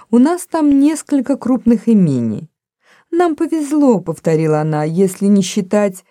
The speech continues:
мистера Фипса». Она едко усмехнулась. Норт очнулся. «Она говорит всерьез», подумал он.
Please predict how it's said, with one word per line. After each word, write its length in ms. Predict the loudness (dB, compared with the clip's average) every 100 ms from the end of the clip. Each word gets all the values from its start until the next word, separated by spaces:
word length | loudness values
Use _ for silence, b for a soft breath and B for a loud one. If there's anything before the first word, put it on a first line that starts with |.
| _ 2
мистера 600 | 4 4 0 -2 0 0
Фипса». 640 | -4 -4 -4 -6 -20 -20 _ _ _ _ _ -4
Она 200 | 0 0
едко 360 | -2 -6 -8
усмехнулась. 960 | -10 -8 -8 -8 -8 -10 -10 -14 _ _ _ _ _ _ _ _ _ _
Норт 300 | 0 0 0 -4
очнулся. 800 | -4 0 0 0 -6 -14 -18 -18 _ _ _ _ _ -4
«Она 340 | 0 2 0
говорит 420 | -2 -2 0 -2
всерьез», 580 | -4 -6 -2 0 0 -2
подумал 500 | -4 0 0 0 0
он. 240 | -2 -6